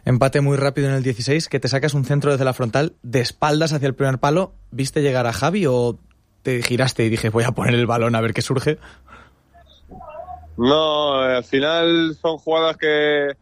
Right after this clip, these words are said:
Speaker 2: que llevamos haciendo durante la temporada, ¿no? Eh, creo que al final salió perfecta. Eh, sabíamos que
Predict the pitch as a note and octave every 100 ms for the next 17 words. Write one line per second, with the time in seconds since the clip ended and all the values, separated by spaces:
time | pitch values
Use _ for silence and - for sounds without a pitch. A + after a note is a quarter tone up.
0 | _ _ _ _ _ - C#3 C#3+ D3+ D3
1 | C#3+ D#3 D3+ C#3+ C#3 C3+ C3+ C3 B2 C3
2 | C#3+ D3+ D3 D3 E3 D3 A#2+ G#2+ G#2 A#2+
3 | A#2 A#2 - A#2+ A#2+ A2+ A#2+ A#2+ A2+ A2
4 | C3+ C3 - D#3+ E3 C3+ _ _ - A2+
5 | A2 A2 G#2+ A#2 A#2 A#2+ A#2 - A#2 A2+